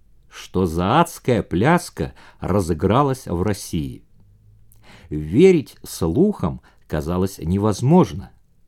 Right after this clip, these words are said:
Свидетельств из белого лагеря старались не слышать. Но вот русские демократические публицисты, кадетка Тыркова-Вильямс, высланная в тысяча девятьсот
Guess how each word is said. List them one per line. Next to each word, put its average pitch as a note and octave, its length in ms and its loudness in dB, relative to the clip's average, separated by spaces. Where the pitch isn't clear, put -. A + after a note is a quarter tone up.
Свидетельств F#2+ 880 0
из E2+ 240 -2
белого G#2 400 4
лагеря F#2 640 2
старались F2 680 -4
не F#2 240 0
слышать. - 680 -2
Но G2 320 4
вот A#3 240 4
русские C#3+ 840 4
демократические C3+ 920 2
публицисты, F2 840 0
кадетка A2 840 2
Тыркова-Вильямс, F#2 1080 0
высланная G2 920 2
в - 100 -20
тысяча A2 380 -4
девятьсот E2+ 480 -2